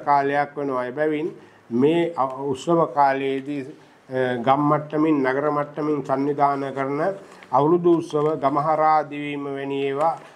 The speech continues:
බයිසිකල් රේස් වැනි, අ, කය වෙහෙසා කරන කටයුතු වලදී, අ, දරුවන්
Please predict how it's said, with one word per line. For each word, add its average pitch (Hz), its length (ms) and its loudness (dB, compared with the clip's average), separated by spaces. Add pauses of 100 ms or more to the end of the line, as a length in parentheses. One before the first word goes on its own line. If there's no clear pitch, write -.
බයිසිකල් 151 560 0
රේස් 147 340 -2
වැනි, 143 240 0
අ, 131 680 -2 (560)
කය 143 260 2
වෙහෙසා 147 500 4
කරන 139 300 -8
කටයුතු 135 500 -4
වලදී, 139 480 2 (440)
අ, 127 120 -2 (240)
දරුවන් 151 540 2